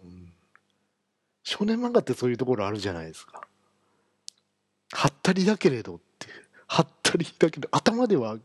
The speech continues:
こう、冷静に考えると、これおかしいよねって <laughs> わかるけれども、でもなんか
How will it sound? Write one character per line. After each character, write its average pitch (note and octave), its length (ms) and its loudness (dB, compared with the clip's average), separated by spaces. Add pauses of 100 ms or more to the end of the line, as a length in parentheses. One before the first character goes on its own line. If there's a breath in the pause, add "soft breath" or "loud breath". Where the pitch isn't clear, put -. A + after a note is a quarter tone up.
(1040 loud breath)
こ C#3+ 140 2
う、 A#2 80 -2 (400)
冷 A3 160 4
静 A#3 180 -4
に A#3+ 100 -4
考 - 160 -2
え G#3+ 140 2
る D#3 100 -6
と、 G2 200 -8 (840)
こ - 120 0
れ F3 80 2 (320)
お D3 60 -4
か A3+ 120 6
し - 140 -8
い A3 40 4
よ C3 100 2
ね G2+ 100 -4
っ - 120 -12
て C#3+ 280 0 (200)
<laughs> - 140 -20
わ D#3 140 4
か G3 140 0
る G3 120 0
け - 160 0
れ B2 140 -2
ど G2 140 -8
も、 G2+ 340 -2 (360 loud breath)
で F3+ 120 8
も C#3 160 -2
な A#2 100 -2
ん F3 80 -2
か G2 300 -4